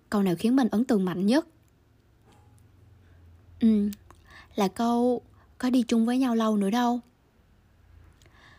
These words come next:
Ngẫm lại thì đời người cứ như một chuyến tàu vậy,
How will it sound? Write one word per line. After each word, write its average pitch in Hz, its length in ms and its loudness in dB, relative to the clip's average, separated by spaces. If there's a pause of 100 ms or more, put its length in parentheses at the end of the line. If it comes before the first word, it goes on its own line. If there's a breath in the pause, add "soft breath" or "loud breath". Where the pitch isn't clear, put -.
(300 soft breath)
Ngẫm 240 160 2
lại 233 340 0
thì 240 480 -2 (640)
đời 214 140 2
người 196 220 2
cứ 285 100 2
như 302 180 6
một 220 180 2
chuyến 262 240 0
tàu 226 360 0
vậy, 175 300 -2